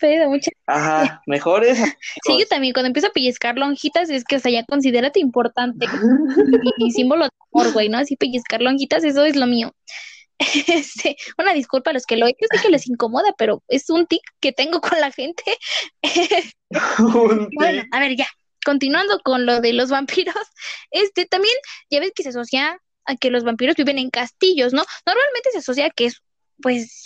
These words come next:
Speaker 1: gente de élite, ¿no? Así como, guau, gente adinerada. La aristocracia es la vampírica, pero igual, de hecho, no es como que haya estado muy arraigado al folclore,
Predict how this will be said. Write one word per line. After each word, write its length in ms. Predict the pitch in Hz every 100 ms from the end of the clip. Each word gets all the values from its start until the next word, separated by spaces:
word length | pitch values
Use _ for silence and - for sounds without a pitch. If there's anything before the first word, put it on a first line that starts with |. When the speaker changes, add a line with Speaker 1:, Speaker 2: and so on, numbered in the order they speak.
| -
Speaker 1:
gente 320 | 247 254 339
de 360 | 240 - 240 294
élite, 460 | 359 302 - 220 220
¿no? 180 | 220
Así 180 | 277 277 -
como, 280 | 277 240
guau, 520 | - 110 262 320 370 302
gente 260 | 240 233 269
adinerada. 880 | 285 233 226 220 277 330 262 240 254 _ _ _ _ _ _ _ _
La 220 | 269 254
aristocracia 880 | 247 233 - 233 240 381 - 254 247
es 120 | 254 254
la 180 | 254 240
vampírica, 580 | 226 240 277 277 311 415 - - - - -
pero 180 | 403 453 - _ _ -
igual, 580 | 370 480 480 403 -
de 140 | 339 381
hecho, 260 | 370 427
no 260 | 392 370 359
es 160 | 370 -
como 360 | 339 277 277
que 760 | - 247 240 233 226 226 233 254 _ _ _ _ _ -
haya 200 | 262 285
estado 220 | 277 277
muy 220 | 285 302
arraigado 420 | 294 262 247 269 269
al 200 | 269 247
folclore, 500 | 240 240 269 294